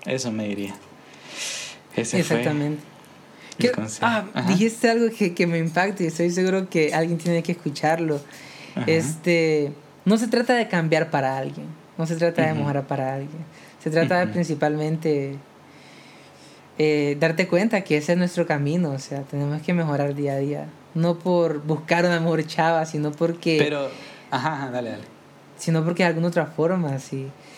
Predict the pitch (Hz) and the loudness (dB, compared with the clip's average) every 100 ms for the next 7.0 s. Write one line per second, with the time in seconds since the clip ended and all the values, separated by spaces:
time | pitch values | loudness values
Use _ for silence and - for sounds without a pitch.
0 | - - 165 156 143 160 165 175 175 165 | -20 -10 -4 -2 2 0 0 0 0 0
1 | 160 175 175 165 143 143 156 175 156 156 | 2 0 0 -2 -2 -4 -2 -2 -2 -6
2 | - - 139 135 135 135 - - - - | -12 -10 -8 -8 -10 -14 -18 -20 -20 -20
3 | - - - - - - - - - - | -20 -20 -20 -20 -20 -20 -20 -20 -20 -20
4 | - 151 143 151 165 156 151 151 156 147 | -10 -2 -2 0 -2 -2 -2 0 0 0
5 | 160 156 147 151 151 170 165 160 147 143 | -2 -2 -2 0 0 0 -2 0 -2 -2
6 | 131 143 151 160 156 143 135 147 156 143 | -2 -6 -4 -4 -2 -2 -2 -2 -4 -6